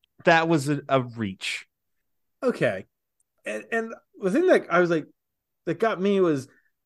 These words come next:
Speaker 2: boy, the, the, these aren't, like, Nazi, like, fifth columnists. These are friggin', like, full-on Nazis at this party. These aren't, like,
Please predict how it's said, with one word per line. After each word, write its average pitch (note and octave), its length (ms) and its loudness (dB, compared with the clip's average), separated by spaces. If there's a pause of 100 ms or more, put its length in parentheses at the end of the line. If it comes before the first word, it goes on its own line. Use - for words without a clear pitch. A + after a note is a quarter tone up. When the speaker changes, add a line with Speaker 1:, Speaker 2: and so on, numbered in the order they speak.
(260)
Speaker 2:
boy, F#3 380 6
the, A#3 200 -4
the, G3 260 -14
these D4 200 4
aren't, C#4 320 8
like, F3 240 2
Nazi, D#3+ 760 -2
like, C3 160 -4 (120)
fifth G3 240 2
columnists. F3+ 800 2
These G#4 140 2
are B4 200 8 (480)
friggin', B3+ 380 2
like, D#3 220 2 (240)
full-on F3+ 720 0
Nazis C3+ 720 -8
at A#2 100 -14
this B2 140 -12
party. B2+ 320 0
These A#3 200 -4
aren't, B3 300 4
like, F3+ 260 4